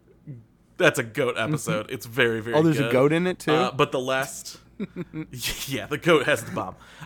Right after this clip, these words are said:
Speaker 1: Uh, but Annie said through the last several seasons, uh, she's just like, "This sucks. I hate it, but I wanna get through it 'cause I wanna watch the new season."
Speaker 2: Mm.
Speaker 1: Uh,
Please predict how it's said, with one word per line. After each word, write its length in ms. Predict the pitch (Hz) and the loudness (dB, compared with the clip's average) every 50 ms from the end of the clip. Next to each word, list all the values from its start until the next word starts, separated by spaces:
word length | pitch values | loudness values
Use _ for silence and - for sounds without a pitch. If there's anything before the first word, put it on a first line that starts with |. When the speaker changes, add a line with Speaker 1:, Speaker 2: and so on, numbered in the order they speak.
| - _ - | -12 _ 0
Speaker 1:
Uh, 180 | 131 127 113 - - | 0 0 0 -2 -4
but 280 | 123 143 143 143 - - - - | -2 -2 -2 -2 -4 -8 -4 -4
Annie 480 | 139 143 143 139 135 127 123 120 113 - _ - | -2 -2 -2 -4 -4 -4 -4 -6 -8 -12 _ -12
said 360 | - - 143 123 113 110 107 - - - | -8 -4 -2 -2 -2 -4 -6 -12 -18 -14
through 120 | - 139 135 | -10 -10 -8
the 60 | 123 | -6
last 280 | 117 120 120 120 117 117 | -4 -2 -2 -2 -2 -2
several 200 | - 131 117 117 | -4 -4 -4 -4
seasons, 760 | - - - 131 110 117 113 107 104 104 - - - - _ _ _ _ _ _ _ - _ _ - | -8 -8 -10 -10 -10 -10 -12 -12 -12 -14 -14 -16 -16 -18 _ _ _ _ _ _ _ -20 _ _ -4
uh, 220 | 120 113 110 113 | -2 -2 -2 -2
she's 200 | 110 - 135 123 | -6 -8 -8 -8
just 160 | 135 123 - | -10 -10 -8
like, 280 | 131 127 117 113 - - - 120 | -6 -6 -6 -6 -8 -14 -16 -12
"This 160 | 117 117 107 | -10 -10 -8
sucks. 500 | - - 127 113 110 - - - - - - | -8 -6 -6 -6 -6 -6 -8 -10 -10 -10 -8
I 120 | - 120 120 | -8 -8 -6
hate 220 | 120 131 117 113 113 | -6 -8 -8 -6 -6
it, 180 | 113 110 - - | -8 -8 -10 -8
but 120 | 120 123 | -8 -6
I 60 | 117 113 | -4 -4
wanna 200 | 117 117 120 117 | -4 -4 -6 -6
get 160 | 117 107 - | -8 -10 -10
through 200 | 123 120 117 120 | -6 -6 -4 -4
it 100 | 117 - | -6 -6
'cause 80 | - - | -6 -6
I 20 | 120 | -6
wanna 100 | 120 117 | -4 -4
watch 180 | 117 113 113 | -6 -6 -8
the 100 | - 117 | -10 -12
new 160 | 107 107 110 113 | -10 -10 -10 -10
season." 1120 | - 135 135 135 120 156 156 165 175 180 - - 113 113 113 113 113 110 104 98 90 87 | -10 -12 -12 -10 -8 -8 -8 -8 -10 -12 -12 -12 -10 -8 -8 -8 -8 -8 -8 -8 -8 -6
Speaker 2:
Mm. 40 | 107 | -4
Speaker 1:
Uh, 260 | 113 117 104 82 73 | -2 -2 -2 -4 -6